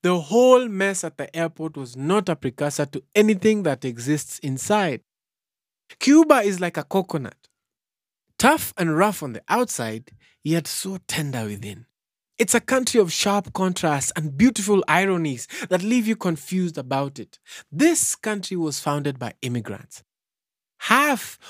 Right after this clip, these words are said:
of its population is black, made of descendants of Africans, who had been exchanged for salt and spices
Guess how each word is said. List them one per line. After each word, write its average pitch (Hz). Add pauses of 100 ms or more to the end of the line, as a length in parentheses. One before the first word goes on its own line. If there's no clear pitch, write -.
(140)
of 190
its 185
population 208
is 180
black, 196 (460)
made 156
of 156
descendants 147 (120)
of 214
Africans, 262 (520)
who 147
had 135
been 135
exchanged 143
for 117
salt 180
and 120
spices 165